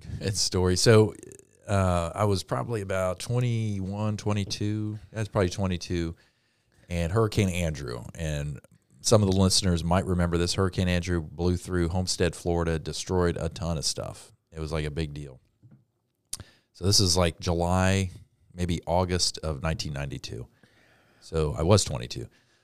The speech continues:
So, um, our, I was up in the tenth Mountain Division, infantry guy up there, and our unit deployed to go help clean up Hurricane Andrew. And so we get down there, we're,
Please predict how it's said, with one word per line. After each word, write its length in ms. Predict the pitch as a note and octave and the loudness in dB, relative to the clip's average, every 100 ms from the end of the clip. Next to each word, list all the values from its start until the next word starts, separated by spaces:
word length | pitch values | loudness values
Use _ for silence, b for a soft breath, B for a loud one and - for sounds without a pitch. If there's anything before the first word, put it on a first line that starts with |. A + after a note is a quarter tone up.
| b | b
So, 420 | F#2+ F2 E2+ D#2 - _ - | 2 2 2 -2 -10 _ -6
um, 360 | F2 D#2+ D2+ C#2+ | -2 -2 -2 -6
our, 280 | - G2 G2 | 0 2 4
I 80 | F#2+ | 4
was 160 | F#2+ F#2 | 4 2
up 100 | G2 | 0
in 80 | |
the 100 | E2+ | -2
tenth 240 | D#2+ F#2 F#2 | 0 -2 0
Mountain 240 | F2+ D#2 | -2 -2
Division, 280 | D2+ E2 F2 | -4 -4 -2
infantry 320 | E2+ D#2 D#2+ | -2 -4 -4
guy 240 | D#2+ D2+ D2 | 0 0 -2
up 100 | - | -6
there, 300 | C2 C2 D#2 - | -12 -14 -18 -6
and 160 | E2+ | -4
our 240 | D#2 F2 F2+ | 0 2 2
unit 340 | E2+ E2 D#2+ | 2 2 0
deployed 420 | - - F2+ E2+ D#2 | -4 -6 0 0 0
to 80 | D#2 | -2
go 460 | D#2 D2+ D2+ D2 - _ - | 0 0 0 -4 -8 _ -4
help 260 | F2 E2 - _ _ _ _ _ | -4 -4 -8 _ _ _ _ _
clean 300 | - F#2 E2+ | -10 -4 -2
up 160 | C#2 - _ - E2 | -2 -6 _ -10 -4
Hurricane 320 | D#2 - C#2+ | -2 -2 -4
Andrew. 320 | C#2 B1+ - - _ _ _ _ _ _ _ _ _ _ - | -4 -8 -14 -18 _ _ _ _ _ _ _ _ _ _ -4
And 80 | F2+ | 4
so 140 | F#2 | 6
we 100 | G2 | 8
get 100 | G2+ | 6
down 240 | F#2 F#2 F2+ | 4 4 4
there, 200 | F2+ F2 | 4 2
we're, 200 | E2 | 0